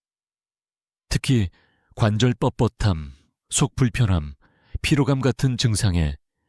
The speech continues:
긍정적인 영향을 줄 수 있으며 이미 많은 임상 연구에서도 이러한 효과가 확인되고 있습니다. 이처럼 강황은 양보다 방식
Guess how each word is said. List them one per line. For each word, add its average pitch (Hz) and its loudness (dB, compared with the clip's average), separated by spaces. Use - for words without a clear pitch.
긍정적인 120 2
영향을 110 2
줄 104 -2
수 - 0
있으며 82 -2
이미 110 2
많은 110 2
임상 120 0
연구에서도 92 0
이러한 113 2
효과가 98 0
확인되고 113 0
있습니다. 90 -2
이처럼 120 2
강황은 101 0
양보다 113 2
방식 107 0